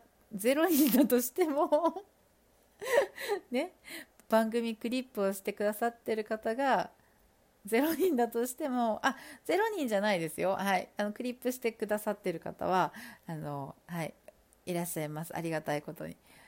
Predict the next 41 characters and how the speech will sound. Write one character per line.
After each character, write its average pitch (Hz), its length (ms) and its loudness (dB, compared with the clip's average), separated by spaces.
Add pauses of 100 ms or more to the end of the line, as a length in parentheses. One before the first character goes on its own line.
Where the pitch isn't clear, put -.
(140)
な 180 120 -8
の 165 160 -8
で、 214 360 2 (360)
あ 160 140 -6
の、 147 460 -8 (760)
ま 175 200 4
あ、 208 40 4
<laughs> 381 880 0
引 294 80 4
き - 20 -8
続 254 300 -6
き 330 220 4 (560)
聞 262 160 -6
い - 40 -8
て 254 140 -2
い 247 60 -4
た 226 140 -2
だ 226 120 -2
け 226 120 -4
た 233 120 -6
ら 233 100 -10
と - 120 -12
思 220 240 -6
う - 20 -4
ん 202 80 -6
で 202 100 -8
す 208 120 -14
け 208 120 -8
ど、 254 300 -4 (1400)
ま 190 140 -10
あ 175 40 -8
ね、 220 280 -4 (340)
も 208 80 -6
う - 20 -10
自 202 140 -4
分 269 180 -2
の 302 100 -2
た 294 160 0
め 311 140 -4
に 175 140 -4
ね、 185 260 -4